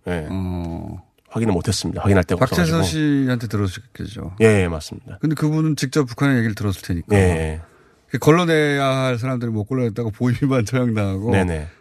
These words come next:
Speaker 2: 사업을 담당했던 그분은
Speaker 1: 어, 일단 외화벌이를 할 사람이 거의 몇 명 없고요. 할 수
Speaker 2: 네.
Speaker 1: 있는 사람이. 그리고 또 하나 중요한 문제는 어떻게 됐든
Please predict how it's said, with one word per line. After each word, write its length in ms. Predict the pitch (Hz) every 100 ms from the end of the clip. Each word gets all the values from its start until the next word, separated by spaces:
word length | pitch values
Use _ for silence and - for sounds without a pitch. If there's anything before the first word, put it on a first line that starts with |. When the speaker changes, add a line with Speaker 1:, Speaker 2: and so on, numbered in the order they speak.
| _ _
Speaker 2:
사업을 380 | - 170 160 143
담당했던 520 | 131 127 120 113 113
그분은 680 | 110 110 117 123 117 101 90 - _ _ _ _ _
Speaker 1:
어, 200 | 107 113
일단 260 | 120 147 113
외화벌이를 1000 | 110 127 143 143 139 127 120 127 113 107
할 160 | 139
사람이 560 | - 131 123 113 104 87 _
거의 240 | - 95 95
몇 140 | 98
명 160 | 107 110
없고요. 460 | 82 - 104 110 80 -
할 140 | 98
수 60 | 82
Speaker 2:
네. 40 |
Speaker 1:
있는 100 | 101
사람이. 520 | 90 82 85 90 80 - _
그리고 240 | 98 92
또 160 | - 110
하나 280 | 113 113 101 98 -
중요한 280 | 98 101 101
문제는 280 | 87 95 101
어떻게 200 | 90 104
됐든 340 | 90 - 92